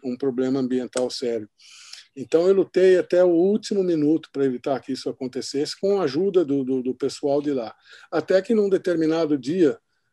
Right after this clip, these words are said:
que estava marcada para chegar uma previsão nova, dizendo se a frente, afinal, ia, a, ficar boa para a gente atravessar ou não,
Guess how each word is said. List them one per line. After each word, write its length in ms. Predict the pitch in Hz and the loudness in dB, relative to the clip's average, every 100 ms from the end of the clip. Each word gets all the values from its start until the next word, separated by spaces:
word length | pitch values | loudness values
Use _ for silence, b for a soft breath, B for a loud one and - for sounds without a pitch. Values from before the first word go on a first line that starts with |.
| _ | _
que 500 | - 135 127 120 98 _ _ _ | -6 -2 -2 -4 -10 _ _ _
estava 300 | - 143 147 | -2 0 2
marcada 600 | 143 135 - 156 151 143 | 0 -2 0 2 2 0
para 120 | 143 | -2
chegar 420 | 131 160 143 147 | -4 -2 0 2
uma 140 | 139 139 | 2 0
previsão 560 | 143 135 131 123 139 | -2 -2 -2 -2 0
nova, 540 | 135 139 185 156 117 113 _ _ | 0 4 4 4 -2 -12 _ _
dizendo 580 | 120 135 107 147 190 139 | -8 -8 -2 0 0 -4
se 140 | - | -4
a 60 | 143 | -6
frente, 440 | - 156 156 147 | -4 -2 -2 -2
afinal, 560 | 143 - 127 139 139 123 110 _ | -6 -6 -4 -2 0 -2 -6 _
ia, 340 | - 139 143 131 | -8 0 0 0
a, 340 | 123 120 113 - _ | -6 -12 -14 -18 _
ficar 340 | _ - - 135 | _ -14 -6 -4
boa 340 | 117 151 147 | 0 2 2
para 100 | 143 | 0
a 40 | |
gente 140 | 113 131 | -4 -6
atravessar 480 | 131 131 123 - 131 | -6 -6 -6 -6 -6
ou 140 | 127 | -4
não, 320 | 131 170 180 | -2 -4 -6